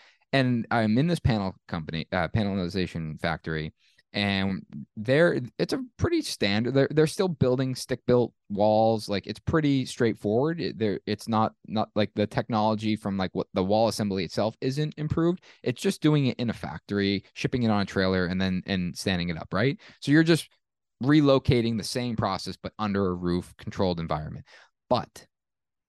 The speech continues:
they start by modeling the whole house, and then they model the whole house. And then what that does is they model it with all of the framing members. So now you know that you have seventeen two by fours that are six and seven eighths of an inch long,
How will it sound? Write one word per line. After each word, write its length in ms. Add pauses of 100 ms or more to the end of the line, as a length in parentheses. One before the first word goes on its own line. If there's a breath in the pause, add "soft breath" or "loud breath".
(300)
they 160
start 420
by 140
modeling 560
the 80
whole 240
house, 440 (180)
and 160
then 160
they 100
model 300
the 100
whole 180
house. 280
And 160
then 160
what 140
that 180
does 280
is 200 (180 soft breath)
they 80
model 380
it 100
with 220
all 240
of 100
the 60
framing 420
members. 480 (300 soft breath)
So 100
now 280
you 180
know 520 (240 soft breath)
that 120
you 180
have 560 (400)
seventeen 1200
two 200
by 200
fours 400
that 140
are 60
six 400
and 100
seven 260
eighths 220
of 80
an 100
inch 240
long, 520